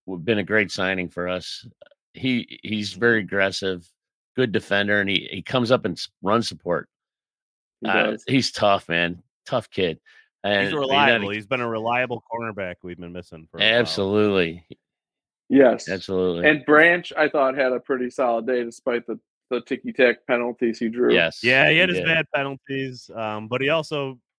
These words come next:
Speaker 3: was a beast in <laughs> other respects. Three tackles for loss in this game. Uh, just shooting up this, off this, off the edge
Speaker 2: Yeah,
Speaker 3: for
Speaker 2: that
Speaker 3: some
Speaker 2: one
Speaker 3: big
Speaker 2: where he,
Speaker 3: losses.
Speaker 2: like,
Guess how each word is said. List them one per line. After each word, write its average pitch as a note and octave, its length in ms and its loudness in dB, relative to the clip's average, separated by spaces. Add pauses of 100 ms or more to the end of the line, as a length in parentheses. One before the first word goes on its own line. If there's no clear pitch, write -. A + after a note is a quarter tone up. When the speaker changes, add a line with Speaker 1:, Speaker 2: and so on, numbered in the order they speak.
Speaker 3:
was A#2+ 160 -12
a G#2+ 40 -20
beast A#2 400 -12
in G#2+ 180 -16
<laughs> G#2+ 60 -14
other G#2 460 -12
respects. F2 540 -16
Three A2+ 140 -14
tackles G#2 360 -10
for F2 100 -18
loss E2+ 340 -16
in D#2 80 -20 (220)
this - 100 -20
game. D#2+ 500 -18
Uh, E2+ 140 -10
just G2 200 -20
shooting A#2 380 -12
up E2+ 160 -14
this, E2 300 -20
off F#2+ 200 -10
this, - 180 -20 (520)
off G#2+ 200 -2
the G2 140 -4
edge F#2+ 180 -4
Speaker 2:
Yeah, C3 240 6
Speaker 3:
for C3+ 60 6
Speaker 2:
that D#3 80 8
Speaker 3:
some D#3+ 100 4
Speaker 2:
one F3 180 6
Speaker 3:
big G3 60 0
Speaker 2:
where F3+ 140 6
he, E3+ 60 6
Speaker 3:
losses. D#3 180 4
Speaker 2:
like, - 80 -12